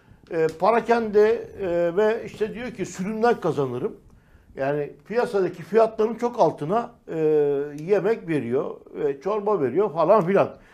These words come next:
Bunda da sıkıntı yok. Bunu beceriyor, bunda da sıkıntı yok. Bak bu ne kadar hiç sıkıntı yok. Ben Sami Bey'le beraberim. Şimdi gelelim lahmacun konusuna. Ya şimdi bir, onun bir şeyi var. On lahmacun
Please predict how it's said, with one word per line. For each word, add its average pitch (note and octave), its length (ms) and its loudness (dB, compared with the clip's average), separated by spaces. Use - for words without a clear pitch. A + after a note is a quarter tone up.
Bunda B3+ 240 0
da D#4+ 80 2
sıkıntı C#3+ 460 -8
yok. - 280 -6
Bunu A3 300 -2
beceriyor, A#3 500 -2
bunda D3+ 240 -2
da A#3 60 0
sıkıntı - 420 -12
yok. A#2+ 140 -6
Bak G#3 160 0
bu E4+ 60 -6
ne F4+ 100 -4
kadar F4 220 -2
hiç - 80 -12
sıkıntı G#3+ 340 -10
yok. C3+ 120 -2
Ben G#3 140 0
Sami G#3 340 -6
Bey'le A3+ 240 -8
beraberim. A3+ 460 -6
Şimdi A#3 140 -10
gelelim C#4 360 2
lahmacun E4 460 4
konusuna. B2 460 -4
Ya G#3+ 360 -2
şimdi A#3+ 460 -12
bir, A#3 80 -10
onun A3+ 400 -4
bir B3 220 -10
şeyi G#3+ 300 -4
var. A2 140 -2
On B3 280 8
lahmacun F#3 680 4